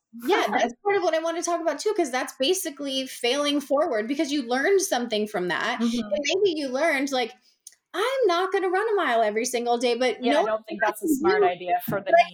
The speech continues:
Speaker 1: can
Speaker 2: knees.
Speaker 1: do twenty minutes
Speaker 2: <laughs>
Speaker 1: of moving or whatever. So you
Speaker 2: Yeah,
Speaker 1: can,
Speaker 2: yeah.
Speaker 1: like, tweak your goals to get to the same end result,
Speaker 2: Yeah.
Speaker 1: but in such a way that you're able to keep up with it. And also knowing,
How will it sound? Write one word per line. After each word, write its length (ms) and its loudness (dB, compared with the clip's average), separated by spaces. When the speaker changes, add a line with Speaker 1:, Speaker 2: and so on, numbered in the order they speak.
Speaker 1:
can 80 -2
Speaker 2:
knees. 100 0
Speaker 1:
do 180 2
twenty 300 4
minutes 340 2
Speaker 2:
<laughs> 60 2
Speaker 1:
of 140 -4
moving 560 2
or 100 2
whatever. 440 0
So 120 -2
you 120 0
Speaker 2:
Yeah, 40 -4
Speaker 1:
can, 120 -4
Speaker 2:
yeah. 120 2
Speaker 1:
like, 100 0
tweak 220 2
your 120 -6
goals 440 0
to 100 0
get 380 -2
to 120 -2
the 120 0
same 400 -4
end 360 0
result, 760 0
Speaker 2:
Yeah. 260 -2
Speaker 1:
but 100 2
in 120 0
such 200 -2
a 80 -6
way 200 0
that 240 -4
you're 180 -2
able 300 -2
to 100 -6
keep 200 -6
up 140 -2
with 140 -2
it. 200 -2
And 200 -2
also 400 0
knowing, 600 0